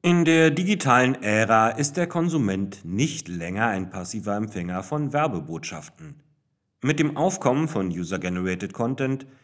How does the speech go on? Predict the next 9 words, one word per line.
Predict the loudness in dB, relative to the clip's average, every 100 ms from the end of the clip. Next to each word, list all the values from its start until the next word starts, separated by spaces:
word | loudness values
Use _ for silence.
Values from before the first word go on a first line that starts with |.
| _ _
kurz | -2 0 0 -2 -6
U | -4
G | -4 -4 -6
C, | -4 -2 -2 -4 -16 _ _
ist | -2 0 0
er | -2 0
zum | -2 -4 -2 -4 -6
Mitschöpfer | -4 -4 -4 -6 -8
geworden. | -8 -8 -8 -8 -12